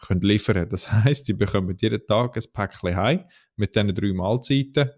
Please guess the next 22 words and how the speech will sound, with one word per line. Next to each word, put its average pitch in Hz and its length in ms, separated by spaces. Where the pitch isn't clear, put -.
dann 98 340
ist - 260
genau 107 380
das 117 240
dort - 180
drin. 101 280
Natürlich 113 520
weisst 104 300
du 107 40
nachher 90 220
nicht, 113 320
ob 101 180
die 95 100
noch 90 100
etwas - 220
Zusätzliches 110 680
essen. 101 380
Das 101 220
sind 98 120
nachher 95 200
die 92 140
Extremfälle, 101 840